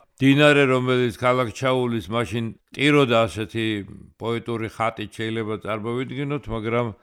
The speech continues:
რასაკვირველია ეს, იყო უპირველეს ყოვლისა არაგვი. აგერ დადგა ათასცხრასშვიდი წელიც და, რა თქმა უნდა, ვაჟა-ფშაველა ისევ დიდი გულმოდგინებით და ნიჭიერებით წერს,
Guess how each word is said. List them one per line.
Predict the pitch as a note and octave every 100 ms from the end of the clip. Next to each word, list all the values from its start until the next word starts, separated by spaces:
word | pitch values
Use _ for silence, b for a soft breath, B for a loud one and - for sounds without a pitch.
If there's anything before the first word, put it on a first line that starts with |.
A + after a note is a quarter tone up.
| _
რასაკვირველია | F2 G#2+ G#2 - A2+ - G#2 G#2 G#2+ G#2 G2+ G2+
ეს, | E2 G2 F2+ -
იყო | F2+ G2
უპირველეს | G2+ G2+ G2 G2 G2 F#2 E2+
ყოვლისა | - F2 F2 F2+ - F#2+ F2+ E2+ _
არაგვი. | - F#2+ G#2 F#2+ D#2 F2 E2 - _
აგერ | - A#2+ D#3 F3+
დადგა | D3+ C#3+ C#3+ C#3 C#3 C3 A#2 -
ათასცხრასშვიდი | A2 A2 B2 A2+ A2+ A2+ A2 F#2 A#2+ A2 A2
წელიც | - C3+ C#3+ B2+ - - _ _
და, | C#3+ D3+ C#3+ G#2 - -
რა | G2 A#2+
თქმა | G2 D3
უნდა, | D3 C3+
ვაჟა-ფშაველა | B2+ B2+ B2+ G#2+ C3+ B2 B2 A#2+
ისევ | A#2+ A2 B2+ A2+ - b b b -
დიდი | C3 C3
გულმოდგინებით | B2+ A#2 C3+ C3 B2 A#2 B2+ B2+ A#2 B2+
და | G#2+ A#2+ G#2+
ნიჭიერებით | F#2+ A#2 C3 C3 B2+ B2+ A#2 B2 -
წერს, | - C3+ B2 G2 - -